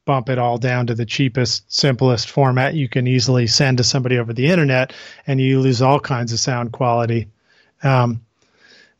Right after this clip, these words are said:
but for me, I, I actually embrace it. I, I find it's a fascinating challenge. And I think one of the things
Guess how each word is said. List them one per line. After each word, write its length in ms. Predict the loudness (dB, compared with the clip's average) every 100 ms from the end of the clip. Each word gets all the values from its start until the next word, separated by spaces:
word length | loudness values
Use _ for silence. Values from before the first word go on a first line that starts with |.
| -2
but 220 | 0 0
for 180 | 0 0
me, 440 | 2 4 4 4 2
I, 400 | -2 -6 -2 0
I 20 |
actually 340 | 0 2 2
embrace 480 | 2 2 2 2 0
it. 140 | -6 -6
I, 200 | -8 -8
I 40 | -8
find 340 | -4 -2 0
it's 220 | 0 0
a 80 | -4
fascinating 640 | -2 -2 0 -2 -2 -2 -4
challenge. 640 | -4 -2 -2 -2 -2 -2
And 260 | 0 -2 -6 -18 -20 _
I 80 | -6
think 260 | 0 0 2
one 220 | 2 4
of 60 | 2
the 120 | 0
things 720 | 0 2 2 2 0 -2